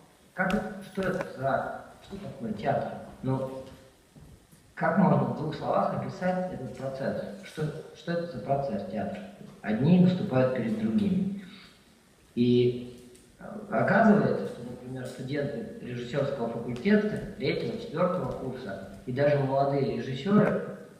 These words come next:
которые, конечно, уже знают, что это театр, они в нём участвуют и играют в нём,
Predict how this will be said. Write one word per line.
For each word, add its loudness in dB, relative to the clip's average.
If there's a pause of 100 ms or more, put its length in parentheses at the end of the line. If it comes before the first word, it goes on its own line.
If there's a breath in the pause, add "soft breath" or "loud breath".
(320)
которые, 0
конечно, 2
уже -4
знают, 0
что -12
это -14
театр, -4
они -4
в -4
нём -4
участвуют 0
и -4
играют 2
в -2
нём, -4